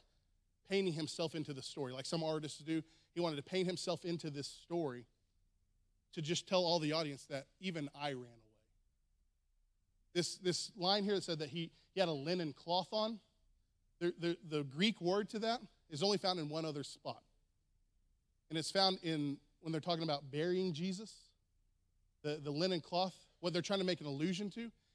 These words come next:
is that the linen cloth that the young man, like, ripped off and ran away is the same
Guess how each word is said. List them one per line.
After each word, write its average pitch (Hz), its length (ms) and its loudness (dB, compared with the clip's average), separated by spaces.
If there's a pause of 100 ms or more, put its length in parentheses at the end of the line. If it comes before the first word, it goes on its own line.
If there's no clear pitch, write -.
(140)
is 147 80 -4
that 156 100 -2
the 165 60 0
linen 180 280 4
cloth 175 200 4
that 165 160 -4
the 147 80 -2
young 165 260 2
man, 170 260 0 (760)
like, 131 200 0
ripped 170 240 0
off 175 200 2
and 151 80 -6
ran 165 140 -4
away 175 340 0 (680)
is 143 80 -10
the - 20 -12
same 185 360 2